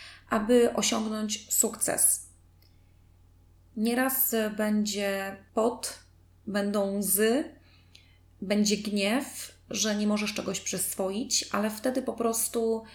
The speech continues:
odłóż to i wróć do tego, nie wiem, w momencie, kiedy się prześpisz, kiedy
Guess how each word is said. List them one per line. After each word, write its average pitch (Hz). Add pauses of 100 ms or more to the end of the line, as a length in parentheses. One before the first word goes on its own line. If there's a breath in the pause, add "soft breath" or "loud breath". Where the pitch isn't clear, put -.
(360 loud breath)
odłóż 262
to 339 (440)
i 214
wróć 240
do 214
tego, 208
nie 196
wiem, 175
w -
momencie, 208
kiedy 190
się -
prześpisz, 247
kiedy 190